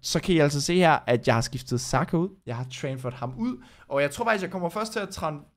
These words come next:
transfere ham ind igen, efter Arsenal har mødt både City ude og Tottenham ude. Så får jeg ham ind igen, men jeg har taget De Bruyne ind, og det, øh, har jeg simpelthen, fordi at de blandt andet skal møde Ipswich, men de skal også møde West Ham, Brentford, så der er bare god value at hente lige her,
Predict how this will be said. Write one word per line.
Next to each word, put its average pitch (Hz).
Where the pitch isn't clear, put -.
transfere 147
ham 143
ind 247
igen, 165
efter 214
Arsenal 151
har 147
mødt 160
både 185
City 196
ude 160
og 127
Tottenham 151
ude. 151
Så 147
får 143
jeg 131
ham 127
ind 143
igen, 135
men 131
jeg 135
har 135
taget 135
De 135
Bruyne 170
ind, 208
og 120
det, 147
øh, 135
har 131
jeg 123
simpelthen, 135
fordi 127
at 117
de 101
blandt 110
andet 156
skal -
møde 127
Ipswich, -
men -
de 131
skal 135
også 131
møde 123
West 127
Ham, 113
Brentford, 113
så -
der 123
er 123
bare 135
god 135
value 107
at 98
hente 101
lige 98
her, 82